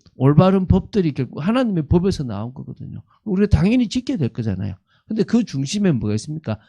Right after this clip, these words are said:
사랑이 있으면 되는 거예요. 그러면서 뭡니까? 사람을 살려나가고, 연약한 사람을 교회 내든 밖이든 어찌든 연약한 사람을 살려나가는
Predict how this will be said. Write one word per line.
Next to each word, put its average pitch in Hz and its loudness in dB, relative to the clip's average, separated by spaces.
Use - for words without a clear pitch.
사랑이 196 2
있으면 117 -4
되는 87 -8
거예요. - -14
그러면서 202 4
뭡니까? 110 -4
사람을 113 0
살려나가고, - -4
연약한 123 -2
사람을 110 -8
교회 120 4
내든 127 0
밖이든 135 -4
어찌든 170 0
연약한 156 4
사람을 185 2
살려나가는 156 0